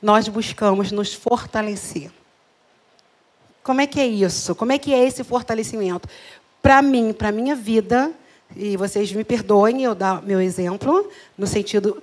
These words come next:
es-, de experiência, porque não é, não é a coisa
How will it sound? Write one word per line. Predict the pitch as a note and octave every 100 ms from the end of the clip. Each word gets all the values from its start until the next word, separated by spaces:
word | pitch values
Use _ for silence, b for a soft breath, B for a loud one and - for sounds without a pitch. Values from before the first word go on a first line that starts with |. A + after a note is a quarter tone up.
| -
es-, | - A#3
de | - F#3+
experiência, | A#3 - G#3 F#3+ A3+ C#4+
porque | C4+ B3 A#3+
não | A3 A3
é, | G#3 G3 b b b
não | G3
é | F#3+ F#3+
a |
coisa | F#3+ F#3+ F#3+ F#3+